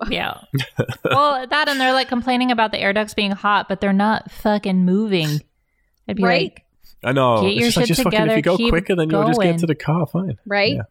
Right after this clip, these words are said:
Speaker 1: Yeah. I'd be like, "Would you rather be
Speaker 2: Um,
Speaker 1: dead or have some burnt elbows?" Huh?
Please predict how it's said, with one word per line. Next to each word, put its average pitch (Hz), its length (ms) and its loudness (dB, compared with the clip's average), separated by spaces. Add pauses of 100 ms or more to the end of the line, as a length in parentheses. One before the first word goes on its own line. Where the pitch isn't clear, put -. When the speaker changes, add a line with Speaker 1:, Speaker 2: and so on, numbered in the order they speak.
(100)
Speaker 1:
Yeah. 214 360 -4 (500)
I'd 196 60 -8
be 208 100 0
like, 214 140 0
"Would 220 140 0
you 240 60 -4
rather 233 260 0
be 202 80 0
Speaker 2:
Um, 196 120 0
Speaker 1:
dead 220 340 0
or 196 180 -2
have 208 220 -2
some 202 240 0
burnt 196 240 0
elbows?" 165 600 -2 (760)
Huh? 247 200 0